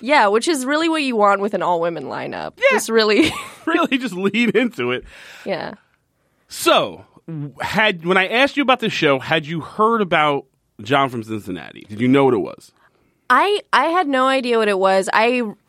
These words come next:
Speaker 1: would see it a few times 'cause I'm a big, like, T V watcher, so it'll definitely, like, they'll have the old series from H B O still in the thing.
Speaker 2: Yeah, yeah.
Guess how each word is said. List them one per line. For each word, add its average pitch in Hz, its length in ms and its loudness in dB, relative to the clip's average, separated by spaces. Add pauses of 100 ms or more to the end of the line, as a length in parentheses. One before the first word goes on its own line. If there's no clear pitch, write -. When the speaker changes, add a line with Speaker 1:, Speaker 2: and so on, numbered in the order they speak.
(160)
Speaker 1:
would 220 280 0
see 311 320 0
it 285 100 0
a 220 40 2
few 208 180 -6
times 190 360 -2
'cause 208 140 -6
I'm 226 120 0
a 220 60 2
big, 196 340 0
like, 180 180 0
T 202 120 -8
V 190 120 -4
watcher, 185 380 0
so 185 380 2
it'll 202 220 0
definitely, 202 560 0
like, 185 240 -2
they'll 220 160 4
have 262 280 2
the 202 120 -6
old 208 320 4
series 208 460 -2
from 202 140 -4
H 185 240 -4
B 196 120 0
O 185 80 4
still 196 280 -2
in 190 80 -2
the 185 100 -2
thing. 190 380 -2
Speaker 2:
Yeah, - 80 0
yeah. 175 220 -6